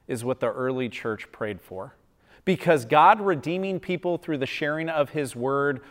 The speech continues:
was the offense strategy that God uses in a spiritual war. Verse thirty-one, after they prayed, the place where there,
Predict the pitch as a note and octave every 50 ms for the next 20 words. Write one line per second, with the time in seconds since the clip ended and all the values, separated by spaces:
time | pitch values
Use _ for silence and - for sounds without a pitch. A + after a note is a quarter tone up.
0 | - - - C3+ C#3+ C3+ G#2+ - C3+ C#3 - - - C#3 C#3+ D#3 F3+ F3 - -
1 | F#3 E3+ E3+ D3 - - - - - - - - - D3+ D#3 C#3+ C#3+ D3 D3 D3+
2 | C#3 B2 A2+ A#2+ C3 B2 A#2 A#2 G2 B2 B2 A2+ A2+ B2+ B2+ C3 A#2+ A2 G#2 A2
3 | A2+ B2+ C#3 C3+ A#2 B2 A#2+ A2+ G#2+ G#2 - - - C3+ A2+ G2+ - - - B2+
4 | A2+ G#2+ G2+ - - G2+ F#2 F2 F2+ F2 E2+ D#2+ D#2+ - _ _ _ _ _ _
5 | _ _ _ _ _ _ _ _ _ _ _ _ _ _ _ _ - A#2+ A#2 -
6 | - - C3+ C3 B2+ B2+ A2+ G2+ F2 E2 F2 E2+ - _ _ _ _ _ _ _
7 | _ _ _ _ _ _ _ _ _ _ _ - - - B2+ C3+ C#3 - - E3
8 | D#3 D3 C#3 D3 C#3 C3 - - - A2+ G2+ G2 F#2+ F#2 F2 F2 F2 - _ _
9 | _ _ _ _ _ _ _ _ B2 G#2 - - D3 C#3+ D3+ - - - D3 C3+
10 | B2+ A2 B2 A#2+ B2 B2 B2 A#2 A#2+